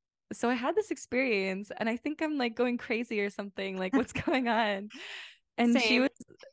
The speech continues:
Speaker 1: yeah. <laughs> Yeah. Yeah. And then she was like, "No, that's, that's real." And she validated it. And she was like, "You know, this is, this is a real thing that you saw. Like, this is valid." And then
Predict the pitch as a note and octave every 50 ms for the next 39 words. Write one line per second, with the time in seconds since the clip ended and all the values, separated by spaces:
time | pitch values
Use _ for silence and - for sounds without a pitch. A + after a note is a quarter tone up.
0 | _ - - B3 B3+ B3 A3 D#4+ F4+ C#5+ - - _ _ _ - D4 C#4+ - -
1 | C#4+ C4+ B3 A3+ A3+ A3 A3+ _ _ _ A#3+ E4 A4 A#4+ A4+ G#4 G4+ F#4 E4+ D4+
2 | B3+ _ - A#3+ B3 B3+ B3+ A#3+ A3 G#3 G3 F#3+ A2+ G3+ A#3 A#3 A#3+ A#3+ A#3 A#3+
3 | A#3+ A#3 A#3 G#3 - - - - - - C4 C4+ C#4+ D4+ D#4 C#4 C4 C#4 C4+ C4
4 | - B3+ C4 C#4+ D#4 D#4 D4+ D4+ C#4+ B3+ C4 D4 D#4+ - - - - - - C4
5 | D#4 F4 - - C4+ D4 D#4 D#4 C4+ A#3 G#3+ G3 F#3+ F#3+ F#3+ - - - A3 A3
6 | A3+ A3 - B3+ B3+ A#3+ G#3+ G#3+ G#3+ A#3 B3+ C4+ B3 A3 G#3 G3+ G3 F#3 G3 F#3+
7 | F#3 F3+ F#3 F#3+ - - G3+ G3+ G3+ F#3+ G3+ F#3+ F#3+ F#3+ F#3+ F#3+ - - - G#3
8 | A3+ A3 G#3+ G#3 A3 A3 - - B3+ B3 A#3+ A#3+ - - - - - G#3 G#3+ A3
9 | A3+ A3+ A#3 B3 A#3+ G#3+ G#3+ A3 A3+ A#3 - G3 F#3+ F#3 G3 G3 F#3+ E3+ - G3+
10 | G3 - - F3 E3+ E3 E3+ F3+ G3+ G#3+ G#3 F3+ E3+ E3+ E3 - - - F3 -
11 | - G3 F#3 F3 - F3+ F3 F3+ F#3+ F#3+ F3+ E3+ E3+ E3 E3+ E3+ E3 E3 E3 E3
12 | E3+ F3+